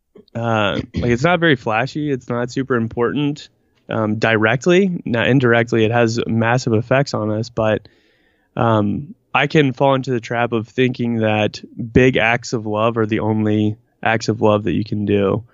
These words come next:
um, which is, like, the antithesis of Christianity. So, like, I wanna do the, the dramatic, you know, martyrdom type thing, which we talked about a couple weeks ago. But to see Joseph's example when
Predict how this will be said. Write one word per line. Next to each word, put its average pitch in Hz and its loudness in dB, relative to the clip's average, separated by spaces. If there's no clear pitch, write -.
um, 101 -2
which 110 2
is, 107 4
like, 107 4
the 107 2
antithesis 107 2
of 107 -2
Christianity. 110 2
So, 135 2
like, 131 4
I 135 2
wanna 139 2
do 131 0
the, 120 2
the 120 0
dramatic, 117 -2
you 113 -8
know, 104 -2
martyrdom 104 0
type 101 -4
thing, 104 -2
which 107 -6
we 113 0
talked 110 -2
about 107 2
a 104 -2
couple 104 0
weeks 104 0
ago. 104 2
But 117 2
to 120 2
see 131 2
Joseph's 117 2
example 110 0
when 104 0